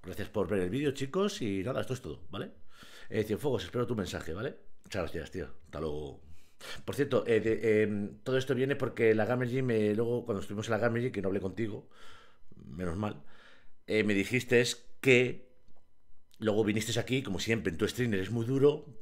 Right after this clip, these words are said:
pero luego a la cara eres un cobarde. A mí, haber venido a mi cara y haberme dicho, "Eres un cobarde por no venir a hablar conmigo", ¿vale? Entonces este en su stream me dijo que yo era un cobarde porque no fui a hablar con él. O sea, hola.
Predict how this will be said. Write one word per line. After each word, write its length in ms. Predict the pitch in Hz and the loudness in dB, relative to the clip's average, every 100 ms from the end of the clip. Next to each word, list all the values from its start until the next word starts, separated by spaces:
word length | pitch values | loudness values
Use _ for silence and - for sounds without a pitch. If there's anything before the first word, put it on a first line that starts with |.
| - | -4
pero 140 | - 85 | 0 2
luego 160 | 98 | 4
a 40 | 110 | 4
la 100 | 98 | 6
cara 160 | 107 | 6
eres 160 | 104 98 | 6 2
un 80 | 90 | 0
cobarde. 540 | 120 156 101 78 67 - - | 2 2 2 -2 -6 -10 -8
A 40 | |
mí, 120 | 95 - - - - | -8 -8 -10 -10 -2
haber 200 | 98 104 | 4 4
venido 180 | 127 143 | 6 4
a 40 | 139 | 4
mi 100 | 131 | 4
cara 220 | 143 143 | 6 6
y 20 | |
haberme 200 | 123 107 | 6 2
dicho, 140 | 101 | 0
"Eres 220 | 135 123 139 | 0 0 -4
un 120 | 131 | -2
cobarde 380 | 127 139 127 127 | 2 2 2 -2
por 120 | 110 | -2
no 60 | |
venir 160 | 110 117 | -2 0
a 40 | |
hablar 180 | 104 98 | 0 -2
conmigo", 460 | 95 107 107 64 - - - - - - - - - - | -4 -4 -4 -8 -12 -16 -12 -14 -14 -16 -12 -12 -12 -8
¿vale? 260 | - - - - - | -8 -8 -12 -14 -12
Entonces 360 | 71 98 98 113 | -8 -6 -4 -4
este 100 | 110 | -4
en 80 | |
su 120 | 92 87 | -4 -2
stream 420 | 127 131 120 - | 2 2 2 -6
me 120 | 92 | -2
dijo 220 | 95 120 107 | -2 -2 -2
que 80 | 101 | 0
yo 60 | |
era 60 | 117 | 0
un 80 | 117 | 0
cobarde 360 | 110 120 117 | 2 2 2
porque 520 | - 117 - 98 - - | -4 -8 -2 -2 -4 -10
no 220 | 101 110 | -6 -4
fui 160 | 113 117 | -2 0
a 40 | |
hablar 200 | 110 - | 0 -2
con 140 | 80 | -4
él. 140 | 92 - - - - - - - - - - - - - - | -6 -8 -10 -12 -14 -14 -12 -12 -14 -16 -12 -12 -14 -18 -10
O 40 | |
sea, 200 | - 62 | -8 -8
hola. 220 | 65 - | -8 -8